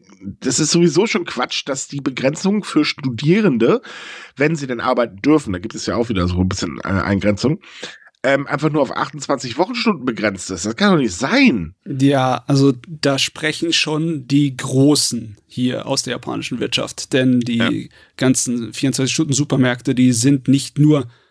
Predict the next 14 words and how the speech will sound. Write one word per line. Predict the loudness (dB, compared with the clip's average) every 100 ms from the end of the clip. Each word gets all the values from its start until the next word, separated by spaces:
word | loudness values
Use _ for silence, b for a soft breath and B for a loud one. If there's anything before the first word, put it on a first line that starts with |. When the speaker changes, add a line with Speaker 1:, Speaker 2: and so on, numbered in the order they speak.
| b -8
Speaker 2:
ein |
Teil | -2 0 0
der | 0
Kultur | -2 0 0
von | 2
Japan, | 2 2 0 -2 -2 b b b
sind | 0 2
auch | 0
ein | -6 -2
ganz | 0 0 -2
wichtiger | -4 -2 -4
Teil | -2 0
der | 2 0
Wirtschaft. | 0 -4 -6